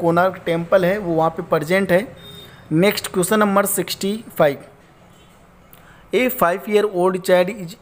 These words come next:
admi-, admitted in the hospital। The best nursing action for the parents who are displaying anger and guilt is। तो एक पाँच साल का बच्चा है जो हॉस्पिटल में admit है, तो कौन सा nursing action है जो parents को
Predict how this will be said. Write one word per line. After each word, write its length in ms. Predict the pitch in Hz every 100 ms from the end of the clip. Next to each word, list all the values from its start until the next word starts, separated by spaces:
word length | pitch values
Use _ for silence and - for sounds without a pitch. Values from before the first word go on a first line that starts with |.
| -
admi-, 500 | 175 196 220 226 220 - -
admitted 500 | 185 185 214 220 208
in 100 | 190
the 80 | 196 175
hospital। 560 | 160 165 - 170 117 113 - - - - - - - _
The 180 | 151 165 160
best 300 | 185 220 226
nursing 380 | 190 185 214 208
action 340 | 190 - 208
for 180 | - 190 180
the 120 | 196 196
parents 480 | 175 170 202 214 175 151 143 - - - - - - 185
who 100 | 196
are 240 | 208 196 202 - - 160 151
displaying 1200 | 190 214 - - - - - - - 185 196 220 220 185
anger 360 | 180 185 190 175 -
and 220 | 170 180 190 135 156
guilt 260 | 185 185 -
is। 240 | 143 - - - - - - - - -
तो 120 | - -
एक 240 | 190 196 190
पाँच 200 | 196 202
साल 180 | 208 202
का 100 | 202
बच्चा 320 | 180 180 190
है 100 | 185
जो 120 | 190
हॉस्पिटल 420 | 196 190 190 190
में 100 | 180 165
admit 320 | 165 196 190
है, 160 | 185 214
तो 160 | -
कौन 320 | 160 165 175 185
सा 140 | 190
nursing 360 | 180 170 196 190
action 360 | 175 - 180
है 60 | 185
जो 100 | 180
parents 500 | 175 165 180 190 -
को 260 | - 170